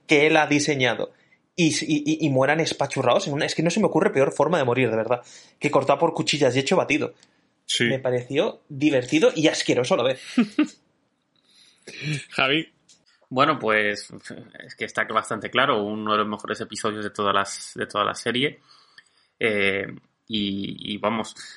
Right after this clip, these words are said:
Speaker 4: eh, una cantidad de contenido y de, y de, y de metaanálisis increíble, sobre todo el final, cuando rompe un poco con, con la propia serie y de dejarnos un poco el, el, el, el, la continuidad incierta de lo que puede pasar a,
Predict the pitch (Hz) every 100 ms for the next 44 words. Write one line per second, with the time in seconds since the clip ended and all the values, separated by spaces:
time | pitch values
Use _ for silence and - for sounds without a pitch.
0 | - 113 107 101 101 110 113 113 117 107
1 | 113 110 107 113 110 104 110 107 117 127
2 | 147 - - - _ 123 113 110 107 104
3 | 101 - 113 107 104 104 101 - 110 104
4 | 107 104 104 101 98 101 110 110 - 127
5 | 127 113 104 98 113 98 95 101 98 95
6 | 104 104 120 127 - - - - 123 -
7 | 113 107 107 113 123 - - - 120 110
8 | 107 101 101 98 98 104 107 104 113 110
9 | 117 110 120 120 110 107 104 101 107 113
10 | 113 - 117 117 131 143 - - - -
11 | 113 104 107 113 120 123 110 117 117 123
12 | 127 123 110 98 95 101 101 98 98 101
13 | 98 98 101 98 101 101 101 104 101 104
14 | 104 - 110 104 120 104 98 - 98 107
15 | 107 - 110 117 113 98